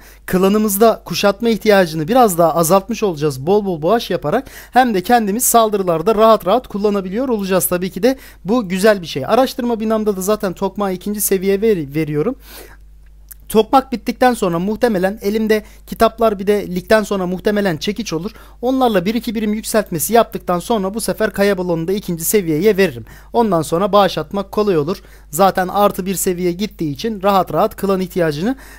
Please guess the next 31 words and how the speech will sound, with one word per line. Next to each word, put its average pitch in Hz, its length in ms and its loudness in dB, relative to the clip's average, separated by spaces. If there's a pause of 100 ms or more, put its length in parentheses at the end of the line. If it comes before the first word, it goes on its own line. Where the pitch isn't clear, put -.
karşılamış 220 580 0
olacağız. 147 460 -6 (480)
Mutlu 190 280 0
olmamın 254 440 4 (200)
diğer 226 220 4
sebeplerinden 190 760 -2
bir 214 100 -4
tanesi 175 400 2
de 165 180 -2 (140)
dün 233 280 2
arkadaşlar 190 680 -2
tüccara 196 540 0 (720)
Kahramanlar 196 560 4
kitabı 208 260 -2
gelmişti. 170 540 0
Beş 202 220 0
yüz 190 120 -10
taşa 190 220 -6
ta-, 175 160 -8
satılıyor 143 540 -4
biliyorsunuz. 190 580 -4 (440)
Bende 226 260 4
dört 233 220 4
yüz 220 140 -4
elli, 233 240 -2
dört 226 220 2
yüz 208 120 -2
altmış 226 300 -2
taş - 240 -2
falan 226 400 -2
vardı. 160 340 0